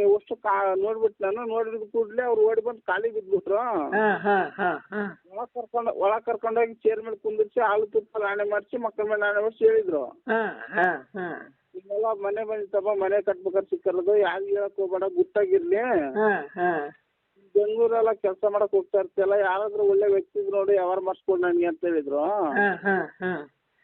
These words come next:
Speaker 1: ಹಂಗಾಗ್ಬಿಟ್ಟು ನಿಮಗೆ ಹೇಳಿ, ಹೇಳಿದೆ.
Speaker 2: ಓ, ಹೋ, ಹೋ. ಒಳ್ಳೆ, ಒಳ್ಳೆ ಮಾತು ಹೇಳಿದ್ರಿ ಬಿಡಿ. ಹಾ?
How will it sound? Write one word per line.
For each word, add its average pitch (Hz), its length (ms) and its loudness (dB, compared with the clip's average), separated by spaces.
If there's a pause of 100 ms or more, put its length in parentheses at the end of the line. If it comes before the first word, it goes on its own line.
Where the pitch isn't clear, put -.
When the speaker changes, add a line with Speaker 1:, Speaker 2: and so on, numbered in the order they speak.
(420)
Speaker 1:
ಹಂಗಾಗ್ಬಿಟ್ಟು 381 600 -2
ನಿಮಗೆ 220 440 0
ಹೇಳಿ, 175 320 -2
ಹೇಳಿದೆ. 170 380 -4 (400)
Speaker 2:
ಓ, 165 280 2
ಹೋ, 165 160 -8
ಹೋ. 156 180 -12 (340)
ಒಳ್ಳೆ, 165 180 -2
ಒಳ್ಳೆ 160 260 0
ಮಾತು 175 260 -4
ಹೇಳಿದ್ರಿ 156 280 -4
ಬಿಡಿ. 143 180 -6
ಹಾ? - 260 -14